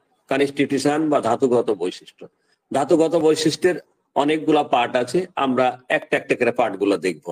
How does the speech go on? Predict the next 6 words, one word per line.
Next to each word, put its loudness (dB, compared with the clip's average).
আমরা 2
সব 0
সময় 2
বলি 2
কনস্টিটিউশনাল 2
ট্রিটমেন্ট 2